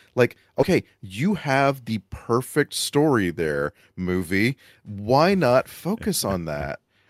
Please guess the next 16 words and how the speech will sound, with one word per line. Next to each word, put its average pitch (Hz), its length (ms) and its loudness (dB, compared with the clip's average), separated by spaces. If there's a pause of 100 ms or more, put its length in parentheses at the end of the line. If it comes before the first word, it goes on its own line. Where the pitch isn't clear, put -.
You 113 120 -6
know, 202 320 2
like, 123 260 4
it's 151 240 -2
so, 165 480 2
that 151 240 4
could 226 160 -8
have 160 160 -2
been 120 220 -2
so 120 680 -2
nice 95 600 -4
and, 90 300 -6 (340)
and, 101 300 -2
you 107 140 -4
know, 95 200 0 (220)
like, 95 180 -2